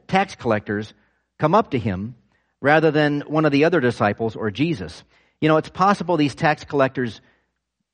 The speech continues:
maybe knew Peter or had seen him pay his tax there before. Now, what about this tax? You and I pay taxes, and we don't like it.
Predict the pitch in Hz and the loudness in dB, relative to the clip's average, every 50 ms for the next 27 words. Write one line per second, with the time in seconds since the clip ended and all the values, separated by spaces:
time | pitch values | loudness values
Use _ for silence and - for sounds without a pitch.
0 | _ _ _ - 127 135 117 120 117 107 101 98 107 123 131 143 156 185 147 - | _ _ _ -2 0 0 0 0 -2 -4 -4 -4 0 2 4 4 4 2 2 2
1 | 175 175 175 170 180 180 180 - - 131 135 127 110 120 117 110 - - - 156 | 2 4 4 4 4 4 4 4 4 4 2 4 4 2 0 0 -2 -4 -4 -4
2 | 165 170 151 147 151 143 135 - - 147 139 143 143 131 131 127 117 - - - | -2 -2 0 0 0 -2 -2 -2 0 0 2 2 2 2 0 -2 -2 -4 -4 -2
3 | 131 123 123 - - - - 120 123 113 110 101 - - 107 98 101 123 165 190 | 0 0 0 -2 -4 -4 -2 -2 -2 -2 -4 -8 -8 -6 -4 -2 -2 -4 -4 -6
4 | - _ _ _ _ _ _ _ _ _ _ _ _ _ _ _ _ _ _ _ | -10 _ _ _ _ _ _ _ _ _ _ _ _ _ _ _ _ _ _ _
5 | _ _ _ _ _ _ _ _ _ _ _ _ _ _ - 131 135 143 170 170 | _ _ _ _ _ _ _ _ _ _ _ _ _ _ 0 0 2 4 2 2
6 | 156 160 151 147 - 131 107 - - 151 135 107 80 - - - - - _ _ | 4 2 2 2 0 -4 -12 -8 -4 -2 -2 -2 -2 -4 -10 -18 -20 -20 _ _
7 | _ _ _ _ _ _ _ _ _ _ _ _ _ _ _ _ _ _ _ _ | _ _ _ _ _ _ _ _ _ _ _ _ _ _ _ _ _ _ _ _
8 | _ _ _ _ _ _ _ _ _ _ _ 123 135 135 117 101 110 143 - - | _ _ _ _ _ _ _ _ _ _ _ 0 0 2 2 4 2 2 2 0
9 | 131 104 101 - 113 87 82 87 - - 180 185 - - _ _ _ _ _ _ | -2 -4 -2 -2 -4 -4 -4 -6 -6 -8 -10 -10 -10 -16 _ _ _ _ _ _
10 | _ _ _ _ _ _ _ _ _ _ _ _ - 160 160 185 220 185 180 180 | _ _ _ _ _ _ _ _ _ _ _ _ 0 0 2 2 2 4 2 2
11 | 175 131 147 143 139 123 - 95 - | 0 0 0 0 0 -2 -4 -8 -10